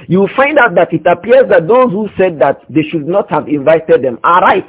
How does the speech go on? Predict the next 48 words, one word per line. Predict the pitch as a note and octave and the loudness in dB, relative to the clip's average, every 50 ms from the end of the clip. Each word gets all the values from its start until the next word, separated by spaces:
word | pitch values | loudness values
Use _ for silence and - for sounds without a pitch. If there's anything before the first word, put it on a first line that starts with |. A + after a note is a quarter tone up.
| - - - _ _ _ _ _ _ _ _ - - | -14 -20 -20 _ _ _ _ _ _ _ _ -6 0
But | F3 F#3 F3+ | 2 4 4
he's | G3 F3+ - | 4 2 -2
presenting | - A3 G#3+ F#3+ G#3+ C4+ D#4+ E4+ - E4 E4 F4 D4+ | -2 -2 0 2 2 0 0 0 -4 -4 -4 0 0
the | B3+ A3+ | 0 2
matter | A3 A#3 A#3 A3+ A#3+ | 2 0 0 2 2
as | G#3 - D4+ D4 - | 2 2 2 0 -2
if | B3 A#3+ G3+ | -6 -2 2
there's | G3 - F3+ - | 2 2 2 2
a | - F3+ F3 - - | 0 0 0 0 0
connivance, | G#3 G3+ A3 C4+ C#4+ C4 B3+ G#3+ E3+ - - | 0 0 2 2 2 2 0 0 0 -2 -2
a'udhu | D3+ D#3+ F3+ G#3+ G3+ F3 E3+ C#3+ | -2 0 0 -2 -4 -4 -4 -4
billah, | D3 D3 D3 C#3+ C#3 - - _ _ - | -2 -2 -2 -2 -2 -4 -10 _ _ -4
amongst | - E3+ F#3+ A#3 B3+ B3 D#3+ | -2 0 2 2 0 0 -2
the | D#3 - - | -6 -8 -4
scholars, | - G#3+ G#3+ G#3+ G3 F3 | 0 2 4 4 4 4
and | E3 E3 | 4 4
let's | G3+ A#3 A#3+ - - | 4 2 0 0 0
agree | F3 D#3 C#3 D3+ F#3 E3+ | 0 0 2 0 0 2
that | - - D3 | 2 2 2
these | E3 E3+ E3+ | 0 -4 -6
people | - C#3 C#3+ D3 | -8 -12 -12 -12
should | C#3+ - A#2 - | -10 -12 -12 -8
come | - C#3 C#3 B2+ - | -6 -6 -6 -6 -6
so | D3 C#3+ | -4 -2
that, | C#3 B2 B2 - | -2 -2 -2 0
uh, | C3+ B2+ A#2 G#2+ | 0 0 2 0
there | B2 A#2+ | -2 -6
can | - B2 B2+ A#2+ | -4 -8 -8 -8
be | C3+ - | -10 -8
some | - C3 B2+ | -8 -6 -4
one | C#3 E3 E3+ E3+ D3+ C3 | -2 -2 -2 -4 -6 -8
billion | A#2 D3+ D#3+ D#3 D3+ D3+ D3 C3 | -8 -8 -4 -4 -4 -4 -4 -2
dollars | C#3+ C#3 C#3 C#3 C3+ C#3 - - | 0 0 2 2 0 -2 -2 -6
that | B2 A#2+ - | -8 -8 -8
can | B2 B2+ A#2 | -12 -14 -14
come | - - C3+ C3+ A#2+ - | -10 -12 -12 -12 -12 -16
to | - C#3 | -16 -16
us. | - - _ _ _ _ _ _ _ _ C3+ B2 _ - - | -16 -16 _ _ _ _ _ _ _ _ _ _ _ -20 -20
A'udhu | F3 - E3+ | -20 -18 -18
billah. | - - - - - _ _ _ _ _ _ _ _ _ _ _ _ _ _ _ _ _ _ _ _ _ _ _ - | -18 -18 -18 -20 -20 _ _ _ _ _ _ _ _ _ _ _ _ _ _ _ _ _ _ _ _ _ _ _ -2
So | F#3+ G3 | -2 -2
this | D4 C#4+ - | -2 -4 -6
is | A#3 F3 E3+ | -6 -4 -4
the | G#3 | -2
way | G#3+ B3+ C#4+ | -2 0 0
he | A#3+ G#3+ F#3+ | -2 -4 -4
presents | - G#3 A3 G3+ F3+ B3+ C#4 C#4 - E3+ | -6 -6 -4 -2 -2 -2 -4 -4 -4 -6
the | A3 | -6